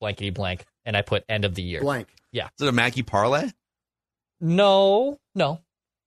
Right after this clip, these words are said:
Speaker 1: no.
Speaker 3: Okay.
Speaker 1: Just a Mackey prediction.
Speaker 3: Okay.
Speaker 1: Just a Mackey prediction.
Speaker 3: All right. We'll leave it there. All right. So here's the, the, the latest
Speaker 1: Oh.
Speaker 3: statistics. Declan's at four sixty-seven with nine home runs. Listeners
Speaker 2: Oh,
Speaker 3: have actually tied
Speaker 2: three eighty-one?
Speaker 3: Declan with nine home runs.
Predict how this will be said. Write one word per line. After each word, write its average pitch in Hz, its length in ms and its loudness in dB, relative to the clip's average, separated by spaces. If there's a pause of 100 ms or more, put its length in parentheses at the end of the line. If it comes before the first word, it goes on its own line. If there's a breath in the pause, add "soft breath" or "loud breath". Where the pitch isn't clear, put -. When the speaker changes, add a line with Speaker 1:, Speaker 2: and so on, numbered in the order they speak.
(420)
Speaker 1:
no. 117 120 -2 (760)
Speaker 3:
Okay. - 180 -20
Speaker 1:
Just 139 140 -8
a - 20 -2
Mackey 107 260 0
prediction. 87 400 -10 (600)
Speaker 3:
Okay. - 140 -16 (200)
Speaker 1:
Just 123 140 -16
a 98 40 -8
Mackey 85 180 -10 (180)
prediction. - 40 -20
Speaker 3:
All 139 80 -8
right. 147 80 -12 (320)
We'll 120 120 -8
leave 107 120 0
it 98 60 -10
there. 113 140 -12 (400)
All 120 80 -2
right. 110 100 -2
So 127 100 -4
here's 135 300 0
the, 117 240 0
the, 101 140 0
the 101 100 -2
latest 110 300 2
Speaker 1:
Oh. 110 40 -2
Speaker 3:
statistics. 90 360 -2
Declan's 120 380 0
at 110 120 0
four 131 320 0
sixty-seven 110 840 0
with 87 160 -2
nine 107 420 2
home 104 280 0
runs. 85 280 0
Listeners 165 360 2
Speaker 2:
Oh, - 40 4
Speaker 3:
have 127 100 6
actually 170 300 4
tied 285 100 6
Speaker 2:
three - 80 6
eighty-one? 359 340 2
Speaker 3:
Declan - 40 2
with - 100 2
nine 95 220 0
home 85 180 -2
runs. 82 260 -4